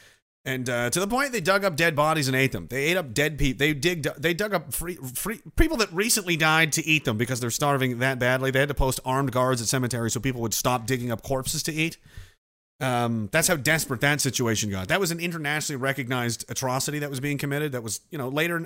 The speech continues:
covered up and not talked about. Why are you not, why are you not told about that? Because we're the good guys, right? You're always told, right? They took the time out of their lives to tell you about, you know, the Holocaust in school, didn't they?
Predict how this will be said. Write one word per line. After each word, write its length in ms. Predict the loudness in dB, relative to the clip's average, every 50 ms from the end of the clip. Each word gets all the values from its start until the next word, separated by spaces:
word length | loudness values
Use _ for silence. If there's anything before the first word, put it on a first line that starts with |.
| -6
covered 200 | -4 -4 -2 0
up 120 | 0 0 -2
and 100 | -2 -2
not 140 | -4 -2 -2
talked 200 | -2 -2 -2 -2
about. 140 | -4 -6
Why 120 | -4 -4 -4
are 80 | -4
you 80 | -2 -2
not, 220 | -4 -4 -6 -6
why 140 | -6 -4 -4
are 40 | -2
you 60 | -2
not 140 | -4 -4 -6
told 220 | -6 -6 -4 -4
about 200 | -4 -4 -4 -6 -8
that? 200 | -10 -10 -12 -16 _ _ _ _ _ _ _ _ _ _ _ -20 _ -12
Because 200 | -8 -8 -6 -4
we're 100 | -4 -4
the 60 | 0
good 220 | 2 2 2 2
guys, 260 | 0 -4 -6 -6 -6 -4
right? 160 | -4 -4 -4 -8 -20 -20 -20 -20 -10 _
You're 100 | -2 -2
always 200 | -2 0 -2 -4
told, 380 | -2 -2 0 0 0 0 0 0
right? 200 | 0 0 0 -2 -6 _ _ _ _ _ _ _ _ _ _ _ _ _ _ _ _ _ _ _ _
They 80 | 0 0
took 220 | 0 0 -4 -2
the 80 | -4 -2
time 480 | -2 0 0 2 0 0 0 -2 -2 -2
out 160 | -2 0 0
of 80 | 2 2
their 140 | 2 2
lives 340 | 2 2 2 2 2 0 0
to 100 | -2 -2
tell 240 | 0 0 0 0 0
you 140 | 0 0 0
about, 320 | 0 0 0 0 0 0
you 80 | 0 2
know, 140 | 2 2 2
the 80 | 2
Holocaust 640 | 2 2 2 2 2 -2 0 0 2 2 0 0 -2
in 60 | -2 -2
school, 360 | -2 -2 0 0 0 2 2
didn't 220 | 2 2 0 0
they? 280 | 0 0 0 0 -2